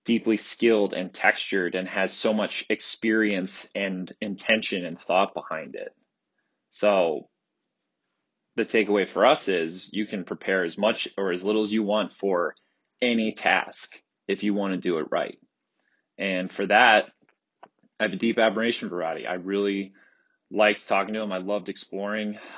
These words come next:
uh, how much care he puts into, into everything he does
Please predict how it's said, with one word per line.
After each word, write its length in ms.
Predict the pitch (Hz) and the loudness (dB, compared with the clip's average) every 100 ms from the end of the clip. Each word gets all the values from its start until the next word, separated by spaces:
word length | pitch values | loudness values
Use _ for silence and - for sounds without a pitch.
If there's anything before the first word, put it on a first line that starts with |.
| - | -2
uh, 240 | 95 87 | 0 0
how 120 | 92 | -2
much 260 | 101 - - | -6 -8 -6
care 160 | 95 | -4
he 80 | 95 | -4
puts 320 | 95 95 - | -4 -8 -8
into, 180 | 101 95 - | -6 -8 -8
into 240 | 101 98 | -6 -2
everything 440 | 85 92 98 98 95 | 0 0 -4 -6 -8
he 100 | 90 | -6
does 600 | 82 85 107 - - | -2 0 0 -4 -10